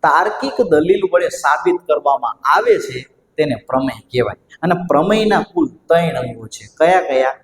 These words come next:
તો કે પક્ષ, સાધ્ય અને સાબિતી. તો કોઈ પણ પ્રમેય તમારે ધોરણ નવનો હોય, દસનો હોય, તો પહેલામાં પહેલું કામ શું કરવાનું? તો પહેલા એક આકૃતિ સમજી અને દોરી નાખવાની. એક વખત આકૃતિ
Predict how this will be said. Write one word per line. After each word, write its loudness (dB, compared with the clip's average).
તો -12
કે -8
પક્ષ, 0
સાધ્ય -2
અને -8
સાબિતી. -6
તો 4
કોઈ 2
પણ 0
પ્રમેય 0
તમારે 0
ધોરણ -4
નવનો 0
હોય, 0
દસનો -4
હોય, 0
તો -6
પહેલામાં 2
પહેલું 2
કામ -4
શું -16
કરવાનું? -2
તો -2
પહેલા 2
એક -2
આકૃતિ -4
સમજી -2
અને -4
દોરી -2
નાખવાની. -12
એક 4
વખત 2
આકૃતિ -4